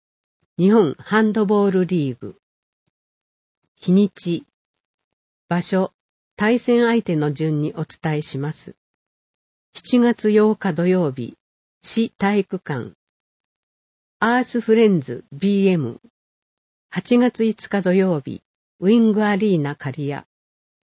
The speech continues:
秋高田、枠永ハンドボールクラブ。九月二日土曜日、ウィングアリーナ刈谷。ゴールデンウルブス福岡。八月五日、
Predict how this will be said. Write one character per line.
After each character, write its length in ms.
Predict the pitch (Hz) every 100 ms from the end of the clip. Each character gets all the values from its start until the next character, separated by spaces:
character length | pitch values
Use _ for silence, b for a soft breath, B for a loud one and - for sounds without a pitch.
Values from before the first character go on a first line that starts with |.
| _ _ _ _ _
秋 400 | 220 233 156 104
高 300 | - 165 190
田、 220 | 190 185 - _ _
枠 240 | 175 185 247
永 300 | 220 160 139
ハ 140 | 190
ン 100 | 202
ド 140 | 208 208
ボ 200 | 196 190
ー 60 |
ル 100 | 180
ク 160 | 175 170
ラ 160 | 156 123
ブ。 160 | - - _ _ _ _ _ _ _ _ _ _ _
九 100 | 226
月 320 | 226 - 156
二 280 | 147 - -
日 180 | - 160
土 140 | 165
曜 220 | 185 175
日、 220 | 139 127 - _ _ -
ウ 100 | 190
ィ 120 | 226
ン 80 | 220
グ 140 | 208
ア 100 | 196
リ 200 | 185 196
ー 20 |
ナ 120 | 156 135
刈 360 | 147 135 139
谷。 120 | 139 - _ _ _ _ _ _ 170
ゴ 220 | 208 240
ー 60 | 240
ル 100 | 233
デ 160 | 226
ン 120 | 220 -
ウ 100 | 220
ル 120 | 190
ブ 100 | 139
ス 160 | -
福 260 | 110 - 214
岡。 340 | 165 123 - - _ _ _ _ _ _ _ _ _ -
八 300 | 180 - 240
月 280 | 226 -
五 280 | 220 196 -
日、 240 | - 185